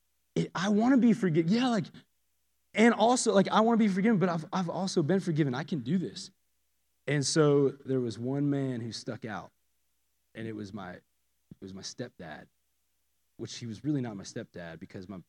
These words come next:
mom never married him, but they were engaged for seven years. This dude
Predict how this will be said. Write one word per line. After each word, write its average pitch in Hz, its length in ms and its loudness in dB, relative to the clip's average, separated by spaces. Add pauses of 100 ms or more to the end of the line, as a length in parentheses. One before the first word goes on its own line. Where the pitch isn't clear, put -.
(280)
mom 101 260 -12
never 98 360 -12 (120)
married 98 340 -12
him, 131 240 -12 (100)
but 95 80 -14
they 104 100 -12
were 98 80 -10
engaged 95 520 -12
for 95 100 -16
seven 101 480 -10
years. 92 400 -10 (520)
This 113 200 -8
dude 135 480 0